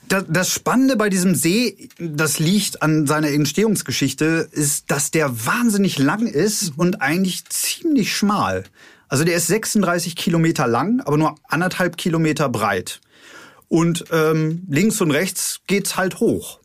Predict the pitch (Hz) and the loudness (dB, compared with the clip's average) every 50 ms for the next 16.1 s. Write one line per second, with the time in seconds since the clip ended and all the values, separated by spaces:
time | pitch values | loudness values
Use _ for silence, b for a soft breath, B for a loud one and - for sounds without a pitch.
0 | _ _ - - 135 143 143 139 147 147 143 147 180 156 - - 156 156 156 156 | _ _ -4 -2 0 0 2 2 2 0 0 0 -2 -2 -2 -2 0 0 0 -2
1 | - - 165 165 - 170 - - 160 160 165 - 135 127 123 - - 233 233 202 | -2 0 0 0 0 0 -2 -2 -2 0 0 0 -2 -2 -2 0 2 2 2 2
2 | 196 190 190 175 - - - 208 147 104 - - - - - 131 117 147 147 143 | 2 2 0 0 -2 -2 -2 0 0 0 -2 -4 -10 -6 -4 -2 0 2 2 2
3 | 147 151 151 151 147 143 147 - 208 208 - - - 196 170 - - 170 175 180 | 2 2 2 0 0 -2 0 -2 -2 0 0 -2 -2 -2 -2 0 0 0 0 2
4 | 196 196 185 170 - - 165 151 135 156 156 156 156 156 151 - 143 - - 156 | 2 0 0 -2 -2 -2 -2 0 0 0 0 2 0 0 0 -2 -4 -4 -2 -2
5 | 165 165 156 - - - 160 156 156 151 143 123 143 123 123 143 143 143 180 170 | 0 0 -2 -4 -4 -2 -2 0 0 0 -2 -2 -2 -2 0 -2 0 -2 -2 -2
6 | 117 143 143 147 - - 95 78 80 113 110 127 143 - - B 147 135 120 151 | 0 0 0 0 0 -2 -2 -2 -2 0 0 0 -2 -4 -8 B -10 -10 -8 -8
7 | 175 208 B B B B B B B - 139 135 139 147 147 147 139 139 B B | -10 -10 B B B B B B B -2 0 0 2 2 2 2 0 -2 B B
8 | B B B B B B - - 139 147 143 - - - 147 147 185 - - - | B B B B B B -2 0 0 0 0 -2 -2 -2 -2 0 0 -2 -2 -4
9 | - - _ _ _ _ _ _ _ _ - - 135 151 165 180 196 - - - | -6 -8 _ _ _ _ _ _ _ _ -8 -4 -2 0 0 0 -2 -4 -2 0
10 | 190 190 185 175 151 185 190 190 - 143 151 165 165 170 - 170 - - 143 165 | 2 2 2 2 2 2 0 0 0 0 -2 -2 -2 -4 -8 -14 -14 -6 -4 -2
11 | 160 - - - 208 202 - 165 160 160 156 - - - - - 143 139 131 113 | -2 -2 -2 -2 -2 -2 0 -2 0 0 -2 -2 -4 -6 -2 -2 0 2 2 2
12 | 98 90 - - - - - - - 135 139 135 127 131 - - 220 180 165 147 | 2 0 -4 -8 -12 -14 -8 -2 0 0 0 2 2 2 2 2 2 2 0 -2
13 | 156 147 139 - - 135 143 143 - - 156 139 - 208 214 - 208 240 247 214 | -4 -6 -8 -6 -8 -8 -6 -6 -6 -4 -2 0 0 0 0 2 2 2 2 2
14 | 202 202 202 202 220 214 - - 175 165 160 147 147 170 247 247 254 220 165 151 | 2 2 2 2 2 0 0 0 0 0 0 0 0 2 2 2 2 0 0 0
15 | 135 131 156 180 - - - - - - - 143 147 147 156 160 165 170 170 180 | 0 0 0 -2 -4 -6 -8 -8 -8 -2 0 2 2 2 2 2 2 2 0 0
16 | 175 180 | -2 -6